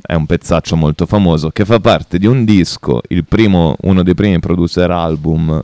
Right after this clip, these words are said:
quindi di un D J, di Fritz Da Cat, e ci sta Sucker per sempre.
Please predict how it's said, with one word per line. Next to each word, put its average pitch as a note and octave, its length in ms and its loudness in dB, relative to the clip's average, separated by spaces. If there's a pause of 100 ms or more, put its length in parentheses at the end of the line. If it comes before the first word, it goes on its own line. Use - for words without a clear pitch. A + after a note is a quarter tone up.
quindi D#2+ 320 -2
di D#2+ 80 -4
un E2 140 0
D E2 120 0
J, D#2+ 420 0 (680)
di G2+ 200 4
Fritz A2+ 360 0
Da F#2+ 160 2
Cat, G2+ 640 2 (600)
e A2 100 2
ci A2+ 140 2
sta G#2+ 200 0
Sucker E2+ 360 0
per D2+ 200 -2
sempre. C#2 680 -4